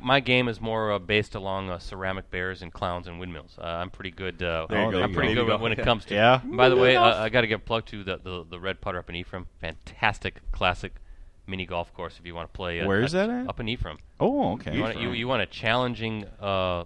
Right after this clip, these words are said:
Speaker 1: mini golf experience.
Speaker 3: Nice.
Speaker 1: That's the
Speaker 3: Okay.
Speaker 1: place to go.
Speaker 2: Where's,
Speaker 1: There
Speaker 2: where's Ephraim?
Speaker 1: That's up in Door County. What's the matter
Speaker 2: I don't
Speaker 1: with
Speaker 2: know.
Speaker 1: you?
Speaker 2: I don't know. I don't go up to Door County,
Speaker 1: Why
Speaker 2: man.
Speaker 1: don't
Speaker 2: I
Speaker 1: you
Speaker 2: don't know.
Speaker 1: leave the Appleton area
Speaker 2: I
Speaker 1: for
Speaker 2: do. I
Speaker 1: once?
Speaker 2: just go south where there's civilization, my man. <laughs> That's what I do.
Speaker 1: Door County, it's peace and quiet, serenity.
Speaker 2: Yeah.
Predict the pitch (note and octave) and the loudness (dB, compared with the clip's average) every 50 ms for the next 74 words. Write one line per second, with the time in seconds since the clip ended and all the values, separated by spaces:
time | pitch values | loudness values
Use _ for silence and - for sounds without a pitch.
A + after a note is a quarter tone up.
0 | - - G2 G#2+ G#2 G2 F2 F#2+ G2 F#2+ - - F2+ F2+ - - - - - A2 | -8 -8 -6 -4 -4 -4 -2 -2 -2 -2 -4 -6 -12 -14 -16 -16 -18 -12 -8 -6
1 | G#2 G2+ F2+ D#2+ D2+ - - - - - - - - - F2 F#2+ A#2+ - - - | -6 -6 -6 -8 -10 -14 -18 -20 -20 -20 -20 -20 -12 -8 -6 -6 -6 -6 -8 -12
2 | B2+ B2 - - - - - G#2 - F#2 - - A2+ G#2 F#2+ - - - E2+ F#2+ | -14 -14 -14 -16 -8 -4 -4 -4 -2 -4 -6 -4 -4 -6 -6 -6 -10 -10 -6 -4
3 | F#2+ F#2 E2 F2 G2+ C3+ E3 A#2+ A2+ E3+ - - F2 E2 E2+ - - - - - | -4 -2 -4 -4 -6 -6 -6 -6 -8 -10 -10 -12 -12 -12 -12 -12 -14 -12 -6 -6
4 | - - E4 D4+ D#4 E4+ E4 - - G#3 A3+ G#3 D#3 B2 C#3 - - F#3+ F#3 F3+ | -6 -6 -6 -6 -6 -6 -6 0 2 4 4 4 2 0 -2 -2 -2 2 6 6
5 | E3 C#3 A#2 B3 B3+ F3 C3+ C#3 G3 - E3 C#3+ C3 D3 G#3+ E4 - C3 A#2+ - | 6 6 4 4 4 4 4 4 2 2 2 2 2 2 2 0 -2 -4 -4 -4
6 | A2 F#2+ F2+ A#2+ G#2+ G2+ - G#2+ G2+ G#2+ B2 C3 C3 D#3 F#3 F3 - - - A2 | -8 -6 -4 -2 -2 -2 -4 -6 -6 -4 0 0 2 2 2 0 -2 -4 -4 0
7 | A#2+ C#3 E3+ F3+ F3+ F3 C#3+ C#3 C3+ B2+ C3 C#3+ - C#3 B2+ C3 A#2 A#2 B2+ C#3+ | 4 6 6 6 6 6 6 6 8 8 8 6 6 4 -2 0 2 4 6 6
8 | C#3+ D#3 D3+ A#2 A2 G#3 A3 E3+ D3 C#3+ C3 D#3+ C#3+ - D#3 D#3+ D3+ C#3 - - | 6 6 6 6 4 4 6 8 6 8 6 4 2 4 4 4 4 2 2 8
9 | E3+ E3 F3+ F3 - B2+ B2+ - B2+ B2 - - D3+ C3+ C3+ C3 B2 A2 C3 D3+ | 10 10 10 10 8 4 0 0 0 0 0 0 0 2 2 0 2 2 2 2
10 | E3+ - - A#2+ G#2 G#2+ G#2 G#2 A2 A2+ C3 C3+ A#2+ C3+ B2+ C3+ D#3 - E3+ - | 2 0 -2 -4 -2 -2 -2 0 0 2 2 2 2 4 4 4 4 4 4 4
11 | A#2+ C#3+ C#3+ A#2 A2+ G#2+ G#2+ A#2 B2+ B2 B2 - B2+ B2+ C3 B2 G#2+ F2 - - | 6 6 6 4 0 -2 0 0 2 2 4 6 6 6 6 4 0 -2 -4 -10
12 | - - - C3+ D3 D3 - - - - - - A#2 A2 A#2 B2 C3+ B2 - - | -10 -8 -8 -8 -8 -10 -12 -14 -14 -16 -12 -6 -4 -2 -2 -2 -6 -8 -10 -12
13 | - F2 E2+ F#2+ A2 A2+ A#2 A2+ A#2 A#2 A#2 A#2+ A#2+ - _ - _ _ - - | -12 -8 -6 -6 -4 -4 -4 -4 -4 -4 -4 -6 -10 -16 _ -20 _ _ -20 -20
14 | - - - A#1+ B1 C#2+ C2 C2 | -20 -20 -18 -18 -16 -16 -18 -18